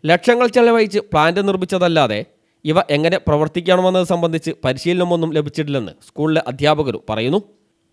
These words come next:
ഒരു പ്ലാന്റിൽ ചതുരാകൃതിയിലുള്ള മൂന്ന് ബിന്നുകളാണ് ഉണ്ടാവുക. ബിന്നിന്റെ അരികിലൂടെ കരിയില കൊണ്ട് കവചം തീർത്ത് നടുവിൽ ജൈവമാലിന്യങ്ങൾ നിക്ഷേപിക്കുകയാണ് പതിവ്. ഇതിനു മുകളിൽ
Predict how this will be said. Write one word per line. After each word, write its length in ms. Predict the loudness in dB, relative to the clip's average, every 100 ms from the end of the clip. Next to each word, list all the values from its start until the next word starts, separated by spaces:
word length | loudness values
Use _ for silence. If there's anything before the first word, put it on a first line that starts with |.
| _
ഒരു 140 | -2 2
പ്ലാന്റിൽ 340 | 2 2 2 -4 _
ചതുരാകൃതിയിലുള്ള 920 | -6 -2 2 2 2 0 0 2 0 -2
മൂന്ന് 280 | -4 -2 -2 -4
ബിന്നുകളാണ് 500 | -2 0 0 -2 -4
ഉണ്ടാവുക. 360 | -6 -4 -2 -4 -6 _ -8
ബിന്നിന്റെ 360 | -2 -2 -2 -2
അരികിലൂടെ 500 | -2 0 2 2 0 -4 _ _ _
കരിയില 320 | -2 0 2 2
കൊണ്ട് 260 | 2 0 -4 -4
കവചം 340 | -2 0 0 0
തീർത്ത് 320 | -2 -4 -10 -12 _ _ _ -8
നടുവിൽ 380 | -4 0 0 -2 0
ജൈവമാലിന്യങ്ങൾ 680 | 0 2 2 2 2 -2 -2
നിക്ഷേപിക്കുകയാണ് 680 | -4 -4 -2 -2 -2 -2 -2 -8
പതിവ്. 260 | -4 -4 -4 _ _
ഇതിനു 200 | -4 0
മുകളിൽ 400 | 2 2 2 0